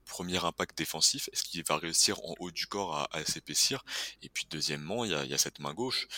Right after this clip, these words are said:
Euh, il change bien de main, il change bien de direction, mais il faut que tout soit initié main gauche.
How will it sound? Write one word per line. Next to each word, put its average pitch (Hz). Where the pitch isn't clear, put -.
Euh, 76
il -
change -
bien 82
de 87
main, 92
il -
change 80
bien 101
de 92
direction, 135
mais 107
il -
faut -
que -
tout 127
soit -
initié 92
main 71
gauche. 120